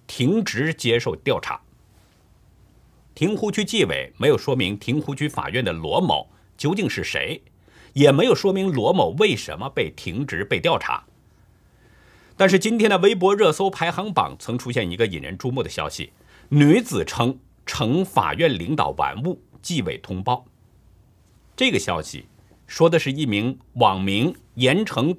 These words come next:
董明明”涉黑冤案的女网友昨天发帖，表示呢，她的丈夫和弟弟因涉黑相关案件被盐城法院分别判处十九年和二十一年。此后，她家的房屋被查封，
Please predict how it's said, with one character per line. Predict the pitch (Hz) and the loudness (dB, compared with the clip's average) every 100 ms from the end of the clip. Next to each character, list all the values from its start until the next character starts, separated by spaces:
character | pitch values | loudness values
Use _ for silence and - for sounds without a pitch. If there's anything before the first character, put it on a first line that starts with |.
| - | -2
董 | 107 82 82 | -4 -2 -2
明 | 92 170 | -2 0
明” | 110 135 | 0 0
涉 | - 127 | 0 -2
黑 | - 117 | -2 -4
冤 | 110 120 | -4 -2
案 | 147 123 | 0 -2
的 | 82 76 | -4 -6
女 | 98 78 | -10 -10
网 | 71 85 175 | -8 -4 -2
友 | 95 62 - - | -2 -4 -12 -8
昨 | 104 | -6
天 | 110 | -4
发 | 98 117 | -2 -4
帖， | - 64 - _ _ - - - | -4 -14 -16 _ _ -20 -8 0
表 | 139 | 2
示 | 143 | 2
呢， | 185 | 0
她 | 156 170 | 0 0
的 | 156 | 0
丈 | 208 170 | 0 -2
夫 | 120 | -6
和 | 95 | -6
弟 | 127 226 160 | -4 -4 -6
弟 | 65 - _ - - - | -10 -16 _ -20 -20 0
因 | 156 175 | 2 4
涉 | - - 226 107 | 2 4 4 4
黑 | - 165 175 | 4 2 2
相 | 175 - 156 156 | 0 -2 -2 0
关 | 151 | -2
案 | 151 165 120 | 0 -2 0
件 | 170 170 - _ _ _ | 0 -2 -2 _ _ _
被 | 113 | -2
盐 | 98 101 | 0 -2
城 | 82 110 | -4 -6
法 | - | -6
院 | 71 78 | -8 -6
分 | 127 113 | -2 0
别 | 98 | -2
判 | - | -4
处 | 85 76 | -6 -8
十 | - 190 | -2 0
九 | 220 - - | 0 -4 -8
年 | 64 95 | -10 -10
和 | - 82 - | -10 -8 0
二 | 139 95 | 0 0
十 | - - | -8 -12
一 | 120 165 | -8 -6
年。 | - - _ _ _ _ _ _ _ - | -6 -10 _ _ _ _ _ _ _ -8
此 | - 117 | 0 2
后， | 240 156 | 2 0
她 | - 147 | 2 0
家 | 139 | 0
的 | 107 | -2
房 | - 87 | -2 -2
屋 | 131 143 | -4 -6
被 | 80 | -6
查 | - 69 | -6 -10
封， | - 67 | -10 -14